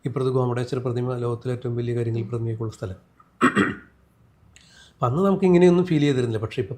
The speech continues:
പറഞ്ഞ് കേൾക്കുമ്പോൾ ഈ ഭക്തിയുടെ പരിവേഷത്തിൽ അവിടെ എന്തൊക്കെയോ വേറെ നടക്കുന്നുണ്ട്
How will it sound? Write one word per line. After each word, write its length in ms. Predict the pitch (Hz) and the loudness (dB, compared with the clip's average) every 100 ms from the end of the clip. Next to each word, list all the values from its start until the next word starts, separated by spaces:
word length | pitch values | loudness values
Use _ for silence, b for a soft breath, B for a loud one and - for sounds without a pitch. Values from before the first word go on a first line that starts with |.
| - | -6
പറഞ്ഞ് 360 | 110 113 160 | -4 -4 -4
കേൾക്കുമ്പോൾ 720 | 175 147 - 117 113 151 - - b b _ _ _ _ _ 127 | -2 -4 -4 -6 -6 -8 -14 -20 b b _ _ _ _ _ -8
ഈ 320 | 117 113 110 - | -6 -8 -10 -4
ഭക്തിയുടെ 500 | 123 - - 151 160 | -4 -4 0 0 2
പരിവേഷത്തിൽ 840 | 175 156 135 139 123 123 - 117 156 208 | 0 0 0 0 0 -4 -4 -6 -6 -8
അവിടെ 200 | 120 117 | -8 -6
എന്തൊക്കെയോ 480 | 113 113 120 - 120 | -6 -6 -8 -6 -6
വേറെ 260 | 113 107 110 | -4 -6 -8
നടക്കുന്നുണ്ട് 840 | 104 98 95 - 113 110 98 | -10 -12 -14 -10 -8 -8 -8